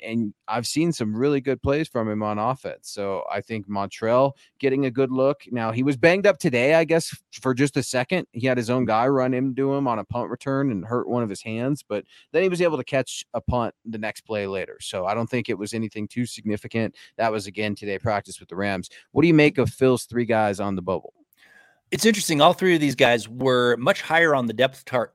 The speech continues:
Speaker 2: chart before this, uh, uh, training camp started, and they've all been passed significantly <laughs> by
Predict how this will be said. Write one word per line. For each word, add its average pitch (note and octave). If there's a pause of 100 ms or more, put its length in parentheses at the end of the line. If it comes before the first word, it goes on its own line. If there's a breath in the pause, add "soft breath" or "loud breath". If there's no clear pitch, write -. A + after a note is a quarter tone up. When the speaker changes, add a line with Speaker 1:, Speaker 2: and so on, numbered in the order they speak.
Speaker 2:
chart A2+
before B2+
this, A#2
uh, A2+ (280)
uh, - (140)
training C3
camp A#2
started, B2+
and B2+
they've D3
all A3
been F#3+
passed - (360)
significantly D3
<laughs> -
by D3